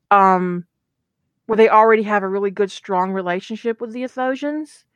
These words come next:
Um, and it wouldn't be this, um, of course, you know, with the culling, it would still be quite an emergency. Um, but it wouldn't be the same kind of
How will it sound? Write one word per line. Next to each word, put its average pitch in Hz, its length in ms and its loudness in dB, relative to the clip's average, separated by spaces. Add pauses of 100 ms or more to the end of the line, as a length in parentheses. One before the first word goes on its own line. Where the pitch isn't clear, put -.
(440)
Um, 196 260 4
and 202 140 0
it 190 100 0
wouldn't 208 300 0
be 202 100 -4
this, 185 400 -4 (200)
um, 185 340 0
of 214 200 0
course, 262 360 0
you 214 60 0
know, 208 60 2
with 190 120 -6
the 202 60 -4
culling, 220 340 2
it 175 40 -4
would - 100 -14
still 196 180 -4
be 180 100 -6
quite 175 300 -2
an 175 80 -6
emergency. 175 880 -6 (680)
Um, 175 480 2 (1700)
but 220 300 4
it 226 160 6
wouldn't 226 320 2
be 214 140 -4
the 202 120 -4
same 202 540 0
kind 196 480 -4
of 165 240 -6